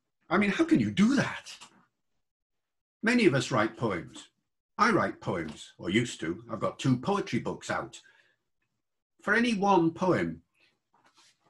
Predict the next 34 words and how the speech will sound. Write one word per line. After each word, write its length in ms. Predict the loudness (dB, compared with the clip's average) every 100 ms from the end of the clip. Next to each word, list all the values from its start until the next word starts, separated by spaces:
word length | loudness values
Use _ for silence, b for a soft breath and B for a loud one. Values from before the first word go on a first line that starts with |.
| -2
I 80 | 4
remember 600 | 4 4 0 0 -2 -4 _ _ _ _ _ _
I'd 160 | -2 2
write 220 | 0 0
a 40 |
line, 540 | 0 2 2 2 0 -6 _ _ _ _ -8
cross 260 | -6 -2
it 120 | -2 0
out, 340 | 0 -2 -6
"Nah, 180 | -6 -6
that's 180 | -8 -10
no 120 | -10
good." 280 | -10 -12 -14 _ _ _
Change 400 | -4 -2 0 0
it, 220 | 2 0 -4 _ _ _ _
add 140 | 0 2
a 60 |
bit, 300 | 4 2 0 _ _ -2
"No, 260 | 2 4 2
that's 260 | -2 -2
no 140 | -2 0
good." 280 | -2 -6 -12 _ _ _ 6
Do 140 | 8
another 280 | 8 6 2
bit, 320 | -2 -4 -8 -2
add 160 | 2 4
a 40 |
bit 220 | 4 4
on, 340 | 2 0 -2 -10 _ _ _ _ _ _ _ B B
once, 380 | 4 4 4 0
just 240 | 0 0 2
for 160 | 4
an 100 | 4
exercise, 720 | 4 0 -4 -2 0 -2 -6